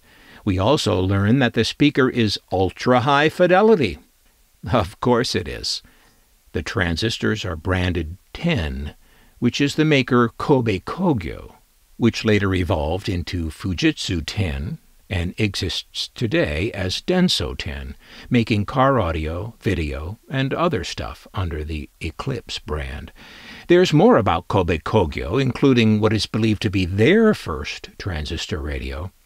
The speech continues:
in other videos on this channel. It looks nicely made inside here, with a battery compartment that really means business.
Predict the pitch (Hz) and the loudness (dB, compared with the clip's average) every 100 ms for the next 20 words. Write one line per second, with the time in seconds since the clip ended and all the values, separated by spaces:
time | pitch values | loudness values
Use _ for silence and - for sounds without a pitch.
0 | _ - 160 175 180 180 90 80 82 73 | _ -2 0 0 0 2 0 -2 -2 -4
1 | 65 78 - 69 71 67 - - 110 85 | -6 -6 -6 -6 -8 -8 -8 -4 -4 -2
2 | 69 73 - _ _ _ _ _ _ _ | -6 -10 -14 _ _ _ _ _ _ _
3 | _ - - - - - 277 262 277 - | _ -20 -20 -20 -10 -2 0 2 2 2
4 | - 214 226 - 175 156 147 175 165 98 | 6 8 6 4 4 4 4 4 4 4
5 | 90 87 - 104 85 82 92 90 110 143 | 2 0 0 2 2 0 0 2 2 2
6 | 117 113 127 131 143 117 104 82 87 95 | 2 0 2 2 2 2 0 0 0 0
7 | 107 113 117 165 196 151 143 135 120 - | 0 0 0 2 4 6 6 4 2 2
8 | 107 139 117 85 71 - | 0 2 2 -2 -4 -6